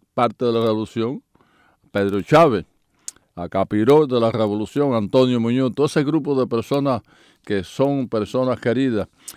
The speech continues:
Y, y, y cuando hablo de Antonio Muñoz, Lacayo, quiero volver a decir algo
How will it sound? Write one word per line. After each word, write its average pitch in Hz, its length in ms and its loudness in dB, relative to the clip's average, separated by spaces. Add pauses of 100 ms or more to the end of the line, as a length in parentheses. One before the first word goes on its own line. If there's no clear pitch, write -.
(100)
Y, 131 100 0
y, 143 180 0 (100)
y - 20 -8
cuando 147 340 4
hablo 190 180 8
de 185 100 6
Antonio 170 380 4
Muñoz, 156 440 4
Lacayo, 139 560 2 (720)
quiero 147 340 4
volver 127 600 4
a 170 100 8
decir 143 340 2
algo 123 400 2